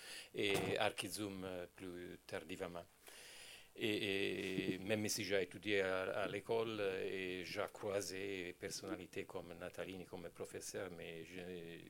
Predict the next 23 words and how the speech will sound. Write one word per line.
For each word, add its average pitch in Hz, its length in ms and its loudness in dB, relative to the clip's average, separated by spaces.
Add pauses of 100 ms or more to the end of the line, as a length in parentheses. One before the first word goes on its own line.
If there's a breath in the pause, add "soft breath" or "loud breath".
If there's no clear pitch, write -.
(160)
de-, 101 160 -6
donc 90 220 -8
Natalini 92 420 -8
fait - 140 -12
partie - 260 -10
des 87 80 -10
Super 92 280 -6
Studio, 92 320 -12
mais 87 180 -8
je 90 140 -10
ne 92 100 -10
suis 95 380 -10
jamais 98 420 -6
très - 140 -8
bien 98 260 -6
entendu 90 420 -6
avec, 87 280 -6 (180)
euh, 90 300 -4 (500 loud breath)
les 107 120 2
côtés 104 200 -2
des 92 140 -2
Super - 280 -6
Studio. - 360 -10